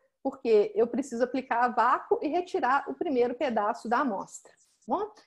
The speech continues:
então, por que que nesse caso ainda foi retirado a amostra, um pedaço do, do tecido?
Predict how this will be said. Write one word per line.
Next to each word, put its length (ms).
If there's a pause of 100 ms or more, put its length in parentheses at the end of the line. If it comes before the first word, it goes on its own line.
então, 120
por 160
que 140
que 80
nesse 320
caso 340
ainda 240
foi 220
retirado 720
a 140
amostra, 520
um 100
pedaço 540
do, 220
do 120
tecido? 540